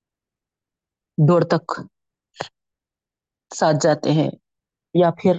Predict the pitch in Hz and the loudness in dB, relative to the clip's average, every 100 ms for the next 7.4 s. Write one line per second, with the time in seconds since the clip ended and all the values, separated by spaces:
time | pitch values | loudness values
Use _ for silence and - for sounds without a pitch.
0 | - _ _ _ _ - - _ - 185 | -4 _ _ _ _ -20 -20 _ 0 2
1 | 220 - 196 175 - - _ _ _ 170 | 2 0 -2 -2 -8 -20 _ _ _ -2
2 | 180 - _ _ _ _ _ _ _ _ | -2 -6 _ _ _ _ _ _ _ _
3 | 180 196 196 196 202 175 202 185 180 190 | 2 2 2 2 2 4 4 6 4 2
4 | 190 _ _ _ _ _ _ _ _ _ | -2 _ _ _ _ _ _ _ _ _
5 | _ 175 160 165 151 - _ _ _ 175 | _ 0 2 2 0 -2 _ _ _ 0
6 | 175 175 175 165 165 180 175 156 156 185 | 2 2 2 2 4 4 4 2 0 0
7 | 175 - 147 | 0 -2 -6